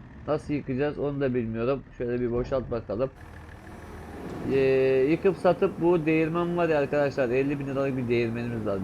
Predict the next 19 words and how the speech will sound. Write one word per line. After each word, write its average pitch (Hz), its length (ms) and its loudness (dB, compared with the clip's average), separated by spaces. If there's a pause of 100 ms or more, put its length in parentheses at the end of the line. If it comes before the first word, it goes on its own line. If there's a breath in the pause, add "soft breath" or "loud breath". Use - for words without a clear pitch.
bizim. 120 160 -6 (720)
Baba 107 480 -4
havalandırmalar 107 720 -2
nasıl 110 220 -6
çalışıyor 98 480 -4
ya. 92 80 -4 (640)
Heh. 147 120 0 (1080)
Ne 165 60 0
yaptık 180 380 0
abi? 156 400 4 (680)
On 170 180 0
sekiz 147 400 -2
bin 139 120 -4
lira 151 260 2
bir 156 120 0 (160)
para 139 240 2
geldi. 123 480 2 (440)
Kaçtı 202 360 -2
lan? 214 220 2